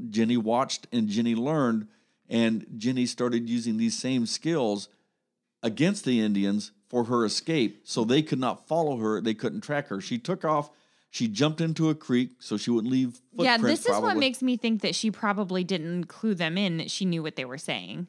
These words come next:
Speaker 1: Probably
Speaker 2: because
Speaker 1: not.
Speaker 2: of the way that she's acting right
Speaker 1: Yeah.
Speaker 2: now.
Speaker 1: So she jumped into the stream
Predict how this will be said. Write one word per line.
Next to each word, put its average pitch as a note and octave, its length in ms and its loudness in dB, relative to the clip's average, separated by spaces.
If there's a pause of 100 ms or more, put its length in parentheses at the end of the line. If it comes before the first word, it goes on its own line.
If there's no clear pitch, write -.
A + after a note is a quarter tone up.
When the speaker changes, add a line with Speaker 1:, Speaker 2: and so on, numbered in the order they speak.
(120)
Speaker 1:
Probably D3+ 240 2
Speaker 2:
because G3+ 200 2
Speaker 1:
not. G3 100 0
Speaker 2:
of F3+ 60 -4
the G3+ 80 2
way F#3 200 0
that F3+ 140 -4
she's F#3+ 240 -2
acting E3 340 0
right C#3 160 -6
Speaker 1:
Yeah. C3+ 140 -4
Speaker 2:
now. F3 300 -2 (240)
Speaker 1:
So - 320 -2
she - 200 -2
jumped E3+ 360 -2
into E3+ 160 -4
the D3+ 80 -6
stream B2+ 560 -2